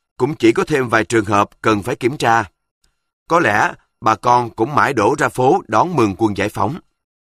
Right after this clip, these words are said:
Chiều xuống dần, gió lồng lộng thổi. Trên sông, từng đám lục bình lặng lẽ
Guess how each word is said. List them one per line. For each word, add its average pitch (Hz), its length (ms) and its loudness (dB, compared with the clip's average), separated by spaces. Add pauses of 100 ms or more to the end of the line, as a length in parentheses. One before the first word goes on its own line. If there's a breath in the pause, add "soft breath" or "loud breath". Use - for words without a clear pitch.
(600)
Chiều 110 240 4
xuống 156 260 -2
dần, 117 240 2 (480)
gió 110 280 2
lồng 123 240 -2
lộng 101 180 -2
thổi. 107 360 -2 (680)
Trên 135 160 4
sông, 127 300 0 (320)
từng 110 180 2
đám 135 220 2
lục - 160 -2
bình 101 320 -2
lặng 95 200 -2
lẽ 92 200 -2